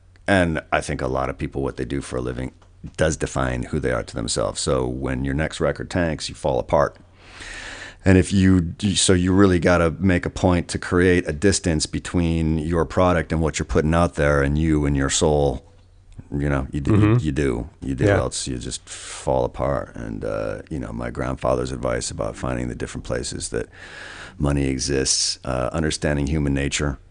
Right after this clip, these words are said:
Speaker 1: um, was good.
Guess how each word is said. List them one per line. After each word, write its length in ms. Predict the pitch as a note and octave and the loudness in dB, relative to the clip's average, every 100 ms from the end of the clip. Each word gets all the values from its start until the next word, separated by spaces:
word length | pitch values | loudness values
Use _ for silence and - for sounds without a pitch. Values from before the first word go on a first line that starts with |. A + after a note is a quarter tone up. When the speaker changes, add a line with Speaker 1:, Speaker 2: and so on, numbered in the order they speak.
| - - - - - | -20 -20 -20 -20 -8
Speaker 1:
um, 600 | C#2 C2 - A#1 - D#2+ - - - - - - - - - - | -6 -4 -4 -6 -8 -10 -16 -20 -20 -20 -20 -20 -20 -20 -20 -12
was 200 | - D2+ | -6 -6
good. 440 | - E2 D2 C#2 | -2 0 0 -2